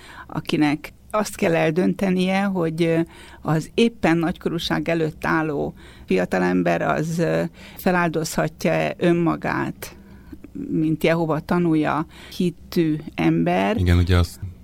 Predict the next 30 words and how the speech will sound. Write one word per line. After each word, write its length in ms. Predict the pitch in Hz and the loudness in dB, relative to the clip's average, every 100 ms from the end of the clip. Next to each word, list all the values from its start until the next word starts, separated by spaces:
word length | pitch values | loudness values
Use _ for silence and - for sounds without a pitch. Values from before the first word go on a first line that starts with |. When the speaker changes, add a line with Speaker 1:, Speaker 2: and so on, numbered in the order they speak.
| - - | -20 -14
Speaker 2:
hogy 100 | 95 | -10
nagyjából 760 | 78 82 76 80 78 80 80 78 - | 2 2 4 4 6 6 4 2 2
köztudott, 500 | 87 - 87 82 - | 2 4 4 4 4
vagy 120 | - | 0
félig 340 | - 90 90 | 6 6 6
köztudott, 480 | - 85 - 85 82 | 4 2 4 2 2
hogy 140 | 85 | 0
a 40 | 78 | 0
Jehova 380 | 82 82 78 80 | 2 4 4 2
tanúi 500 | - 78 78 78 78 | 4 4 4 2 4
nem 300 | 80 76 71 | 4 2 0
kaphatnak 560 | 73 67 - - 71 - | -4 -2 -2 -2 -4 0
vérátömlesztést, 1040 | 73 69 67 - 71 69 - 95 104 - - - - - - - - | 2 2 0 -2 -2 -4 -2 2 2 0 -10 -20 -20 -20 -20 -20 -10
és 140 | - 78 | -2 2
ennek 240 | 76 76 | 4 4
a 60 | 78 | 2
fiatal 400 | 85 73 76 76 | 4 2 4 4
embernek 540 | 76 76 73 76 78 78 | 6 6 4 2 0 0
vérátömlesztésre 1000 | 73 71 71 73 76 71 - 76 - 73 | 2 4 0 0 0 -2 0 -2 0 0
lenne 240 | 71 71 | 0 -2
szüksége 540 | - 71 - 76 71 | -4 -8 -6 -4 -2
a 40 | 71 | -2
túléléshez. 880 | - 71 67 69 67 71 - 67 - - - - - - | -4 -4 -4 -2 -4 -6 -6 -8 -10 -20 -20 -20 -18 -10
És 100 | - | 4
mivel, 240 | 85 82 | 8 10
hogy 140 | 82 | 10
még 180 | 82 82 | 8 8
nem 160 | 82 80 | 8 6
nagykorú, 580 | 76 73 - 73 87 98 | 4 0 0 0 2 4
ezért 460 | 78 78 78 - | 4 2 2 -4